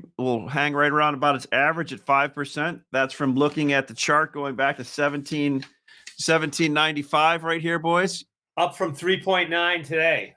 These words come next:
Speaker 2: Okay.
Speaker 1: Let's see here. Um, multifamily impo-, improves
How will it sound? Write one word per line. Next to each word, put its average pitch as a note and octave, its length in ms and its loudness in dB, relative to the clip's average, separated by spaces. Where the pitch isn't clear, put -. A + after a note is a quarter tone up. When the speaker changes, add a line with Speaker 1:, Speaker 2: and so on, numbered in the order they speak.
Speaker 2:
Okay. D3+ 480 -2
Speaker 1:
Let's D3 200 0
see D#3+ 180 4
here. C3 340 6
Um, A#2+ 460 2
multifamily D3+ 1040 2
impo-, D#3+ 400 0
improves D#3 960 2